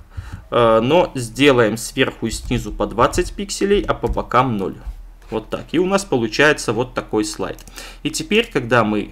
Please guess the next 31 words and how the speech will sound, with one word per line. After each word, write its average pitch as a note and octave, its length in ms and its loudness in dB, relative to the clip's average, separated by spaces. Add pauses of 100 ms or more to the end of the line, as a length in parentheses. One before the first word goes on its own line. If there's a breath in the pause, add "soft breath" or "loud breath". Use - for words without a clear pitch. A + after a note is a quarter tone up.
всё - 180 -2
это A2 160 -2
дело G#2+ 280 -2
с - 120 -12
вами G2 240 -2
меняем, G3 560 0 (160)
видите, C3+ 540 -4 (400 loud breath)
у C3 60 -10
нас G#3 180 0
получается C3+ 640 2
вот A2 180 -6
такой C3 320 0
простой G#2+ 480 -2
слайдер. - 500 -4 (460 loud breath)
Э, A#2+ 160 4
причём, G3 460 4
если D#3+ 240 2
вы C#3 100 4
обратили A#2+ 480 0
внимание, D3+ 500 2
я C3 160 6
днём B2 600 0
использовал A#2 560 0
в - 80 -16
каждом A#2+ 320 0
слайде A2 420 0
обычный A#2+ 720 -2 (180)
H - 320 0
T A#2+ 140 0
M A2 180 0
L F#2 140 -6